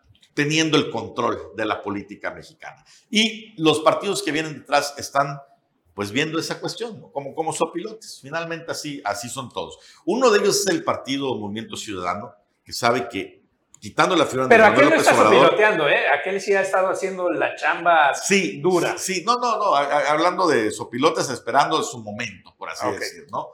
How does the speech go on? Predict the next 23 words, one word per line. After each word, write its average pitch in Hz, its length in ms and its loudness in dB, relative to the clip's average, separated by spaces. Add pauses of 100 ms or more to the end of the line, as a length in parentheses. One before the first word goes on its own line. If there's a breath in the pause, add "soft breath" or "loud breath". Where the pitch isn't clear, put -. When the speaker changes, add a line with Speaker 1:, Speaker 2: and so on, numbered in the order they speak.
(140 soft breath)
Speaker 1:
Con 123 260 -6
paciencia. 117 800 -6 (300)
Ha 120 120 4
estado 139 200 6
haciendo 143 200 -2
la 139 120 6
chamba 147 240 2
dura, - 500 2
pero 151 140 4
hay 202 80 4
un 214 100 0
factor 185 340 2
ahí, 175 240 2 (200)
por - 140 -2
ejemplo, - 760 -4
está - 160 -6
el 180 80 0
factor - 400 -4
Colosio, 139 460 -2 (540)
Luis 101 140 -10
Donaldo 120 360 -2
Colosio, 117 420 0
actual, 98 640 -2